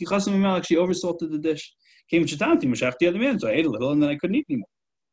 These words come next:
Amar li, she says to me, "Rebbe, if they might, so why don't you finish your meal?" Amar ti, "Look, Kfar Sa'ati." But yeah, right, he wanted to be polite. He said, "Oh, it's okay, I'm not so hungry," right? Just like,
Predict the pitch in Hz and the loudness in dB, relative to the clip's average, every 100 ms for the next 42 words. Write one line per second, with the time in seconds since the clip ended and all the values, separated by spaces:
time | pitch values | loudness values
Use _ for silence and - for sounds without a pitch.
0 | _ _ - - - 139 143 214 269 139 | _ _ -20 -18 -6 -2 0 2 0 -2
1 | 180 175 175 160 - 320 - 269 302 320 | -2 -2 0 2 0 -4 -6 -4 -2 -4
2 | - - - - _ _ _ _ _ _ | -6 -10 -10 -12 _ _ _ _ _ _
3 | _ _ _ - - 135 165 170 170 165 | _ _ _ -14 -6 0 0 0 0 0
4 | 135 110 - _ _ - - - 135 147 | -2 -4 -10 _ _ -20 -16 -2 0 0
5 | 135 156 - 349 - - - - 285 - | 0 -2 -2 -4 -2 -4 -4 -2 -4 -4
6 | _ _ 247 240 233 226 220 208 214 220 | _ _ 0 2 2 0 0 -2 -2 -2
7 | 208 196 208 196 226 226 196 240 294 294 | -4 -2 -2 -2 -4 -4 -4 -2 -2 -2
8 | 285 269 247 240 233 226 190 196 175 175 | -2 -2 2 0 0 -4 -2 0 2 4
9 | 170 165 175 175 165 165 | 4 4 2 -2 -8 -8